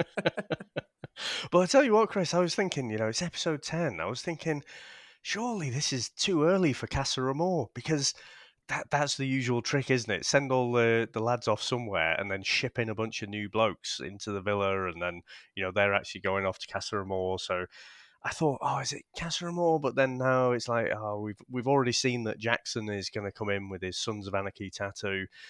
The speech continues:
So, um, yeah, I, I got quite excited then for a minute, but then I thought, "Nah, it's,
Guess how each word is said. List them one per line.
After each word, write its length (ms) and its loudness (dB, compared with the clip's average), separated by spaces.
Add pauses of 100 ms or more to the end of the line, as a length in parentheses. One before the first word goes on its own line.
(180)
So, 360 0
um, 400 2 (120)
yeah, 520 8
I, 100 6
I 340 -4
got 160 -2
quite 240 -6
excited 480 -6
then 180 -4
for 200 -10
a 40 -10
minute, 260 -6
but 120 -12
then 120 -6
I 40 -8
thought, 260 -8
"Nah, 360 -4
it's, 220 -12